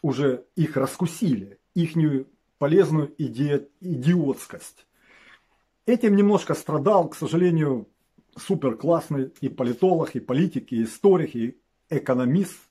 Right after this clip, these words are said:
насамперед, это Андрей Илларионов. Сейчас, слава богу, уже за ним этого не наблюдается, и дай бог, так и будет продолжаться. Что? О том, что Путин не уголовный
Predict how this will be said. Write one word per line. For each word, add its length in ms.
насамперед, 760
это 340
Андрей 440
Илларионов. 720
Сейчас, 360
слава 180
богу, 300
уже 260
за 100
ним 220
этого 500
не 120
наблюдается, 640
и 40
дай 160
бог, 260
так 300
и 80
будет 280
продолжаться. 520
Что? 500
О 80
том, 260
что 440
Путин 460
не 300
уголовный 680